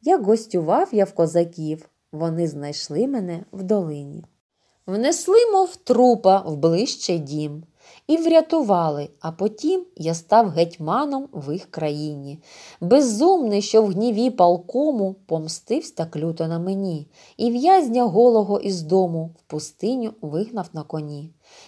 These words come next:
Він путь проклав мені до трону.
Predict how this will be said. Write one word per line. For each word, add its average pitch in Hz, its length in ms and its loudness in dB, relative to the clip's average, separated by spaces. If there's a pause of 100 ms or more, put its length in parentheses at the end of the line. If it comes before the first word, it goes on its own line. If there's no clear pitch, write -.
Він 285 300 0
путь 392 380 4
проклав 220 640 0
мені 180 340 -4
до 202 160 4
трону. 190 560 0